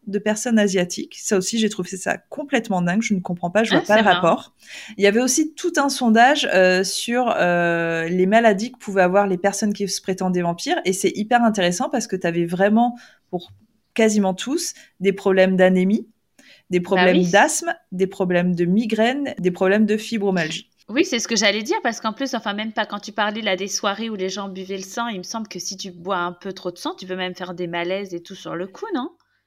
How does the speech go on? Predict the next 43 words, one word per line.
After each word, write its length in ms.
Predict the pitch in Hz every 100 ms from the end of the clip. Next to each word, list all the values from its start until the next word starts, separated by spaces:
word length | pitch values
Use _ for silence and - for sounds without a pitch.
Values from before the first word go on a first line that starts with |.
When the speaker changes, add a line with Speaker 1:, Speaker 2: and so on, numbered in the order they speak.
| _ _ _ _ -
Speaker 2:
Il 60 |
me 20 |
semble 180 | 185 311 359
que 80 | 254
c'est, 500 | - 190 185 185 180 175 165
il 60 | 190
me 60 |
semble 180 | 185 262
que 100 | 269
c'est 200 | - 285 -
vraiment 420 | 196 190 220 233
pas 140 | 226 208
bon, 140 | 233 -
quoi. 240 | 226 190 185 _ -
Speaker 1:
Bah, 160 | 180
c'est 160 | 175 196
pas 200 | 180 175
bon, 360 | 180 262 330 269
et 60 |
puis 140 | 180 165
en 100 | 147
plus, 200 | 202 202
pour 180 | 175
plein 200 | - 180
d'autres 200 | 175 170
raisons, 220 | - 185 254
en 140 | 208
fait, 120 | 180
tu 120 | 175
bois 180 | 170 165
pas 80 | 156
le 80 | 160
sang 160 | -
des 140 | 151 170
gens, 280 | 185 196 185
euh, 120 | 156
de 140 | 160
toute 200 | 160 170
façon, 340 | - 165 226 214
parce 200 | 175 -
que 80 |
déjà, 240 | 165 170 175
tu, 160 | 175